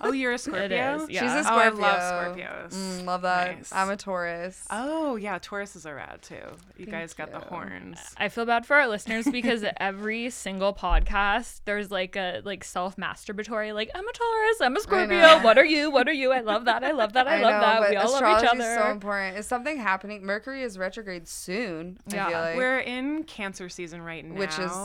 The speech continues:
Speaker 1: and we're also in eclipse season, so there's, like, a
Speaker 3: Mm.
Speaker 1: lot of, like, changes and turmoil
Speaker 3: Okay.
Speaker 1: going on right now. So it makes sense that we're all kind of feeling, like,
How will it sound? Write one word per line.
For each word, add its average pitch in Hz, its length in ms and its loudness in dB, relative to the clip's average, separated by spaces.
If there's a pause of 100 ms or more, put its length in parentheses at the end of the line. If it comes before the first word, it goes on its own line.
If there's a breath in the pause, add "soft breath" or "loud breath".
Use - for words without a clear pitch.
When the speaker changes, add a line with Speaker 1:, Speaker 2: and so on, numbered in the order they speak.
(180)
Speaker 1:
and 185 140 -12
we're 170 100 -10
also 180 220 -10
in 165 80 -12
eclipse - 420 -14
season, 240 600 -10
so 180 180 -12
there's, 165 260 -12
like, 165 220 -12
a 175 60 -8
Speaker 3:
Mm. 175 120 -12
Speaker 1:
lot 165 280 -4
of, 156 260 -12
like, 117 260 -12
changes 165 640 -12 (260)
and 139 540 -14 (480 soft breath)
turmoil 285 500 -6
Speaker 3:
Okay. 180 300 -4
Speaker 1:
going 143 160 -6
on 127 220 -10
right 87 200 -16
now. 87 380 -12
So 196 160 -10
it 196 80 -8
makes 214 380 -8
sense 175 380 -10
that 151 140 -8
we're 160 140 -10
all 147 240 -8
kind 156 400 -16
of 151 100 -16
feeling, 151 600 -16
like, 139 240 -10